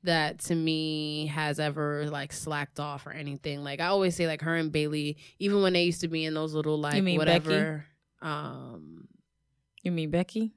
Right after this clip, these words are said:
Speaker 1: No, I mean Bayley and Sasha.
Speaker 2: Oh.
Speaker 1: When they, um, would be just, like, in those filler matches, like,
Speaker 2: Mm-hmm.
Speaker 1: last year and stuff, like, during Raw, like, they would still give, like, s-, a hundred percent and would do new stuff. And I'm like,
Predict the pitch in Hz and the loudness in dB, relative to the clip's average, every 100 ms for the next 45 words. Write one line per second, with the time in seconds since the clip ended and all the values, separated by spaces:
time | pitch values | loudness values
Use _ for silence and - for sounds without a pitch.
0 | - 226 220 214 196 185 190 180 160 175 | 0 6 6 6 4 4 4 2 0 0
1 | 170 190 208 202 180 151 156 - - 180 | 0 -2 0 4 4 4 -2 -8 0 2
2 | 175 175 180 - 170 165 160 156 160 160 | 4 4 4 2 0 2 2 0 -4 -8
3 | - 190 185 247 254 359 381 302 285 262 | 2 4 4 2 2 2 2 2 2 2
4 | 226 - 196 202 208 208 - 220 214 208 | 2 2 2 2 2 0 0 -2 2 2
5 | 190 208 202 208 - 214 202 - 208 202 | 4 4 2 -2 -2 -2 -2 -4 -4 -4
6 | 196 190 185 180 185 185 180 165 175 190 | -2 -2 0 0 0 0 0 0 0 -2
7 | 180 - 175 165 160 160 160 156 151 - | -4 -4 0 0 0 -2 -2 -2 -6 -16
8 | - 156 147 - - - - - _ - | -8 -6 -6 -12 -16 -14 -16 -18 _ -6
9 | 143 165 165 160 151 - - 156 151 - | -4 -2 -4 -4 -4 -6 -6 -6 -8 -14
10 | - - - 180 175 170 165 160 220 247 | -20 -20 -8 -2 2 2 0 2 4 4
11 | 214 220 - - 339 277 - 190 220 247 | 4 2 0 0 2 2 2 0 2 4
12 | 208 190 | 4 2